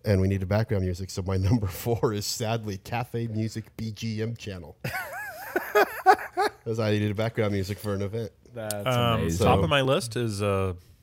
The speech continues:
Speaker 3: smooth jazz instrumental, 'cause we listen to smooth jazz a lot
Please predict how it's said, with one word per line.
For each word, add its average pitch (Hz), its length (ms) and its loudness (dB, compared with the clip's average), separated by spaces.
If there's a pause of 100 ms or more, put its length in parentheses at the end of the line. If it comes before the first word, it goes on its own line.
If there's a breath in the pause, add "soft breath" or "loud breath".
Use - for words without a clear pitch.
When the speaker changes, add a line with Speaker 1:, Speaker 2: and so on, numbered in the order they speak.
(460 soft breath)
Speaker 3:
smooth 110 400 -4
jazz 104 360 -2
instrumental, 98 500 -8 (720 soft breath)
'cause 98 180 -10
we 95 80 -8
listen 95 300 -10
to 92 40 -10
smooth 98 240 -12
jazz 92 240 -10
a 92 60 -14
lot 90 320 -10